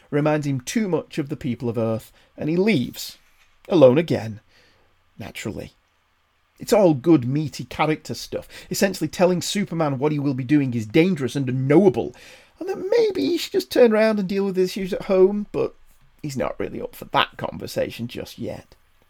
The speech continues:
Superman issue twenty-nine and Adventures of Superman issues four hundred and fifty-two are by writer-artist Dan Jurgens and inker Brett Breeding.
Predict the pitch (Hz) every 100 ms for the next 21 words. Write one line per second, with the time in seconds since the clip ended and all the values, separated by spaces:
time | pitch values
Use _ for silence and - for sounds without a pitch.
0 | _ _ _ _ _ _ _ _ _ _
1 | - - 247 277 240 226 214 - 220 202
2 | - 190 185 196 208 220 202 127 110 175
3 | - - 156 - 156 143 139 135 - 139
4 | 123 - 165 139 170 147 131 139 - 156
5 | - 143 - 294 262 190 156 165 151 170
6 | 180 - 175 160 - 139 _ 151 139 127
7 | 135 131 131 131 - - 190 - 226 226
8 | 175 139 139 104 - - 131 127 131 127
9 | -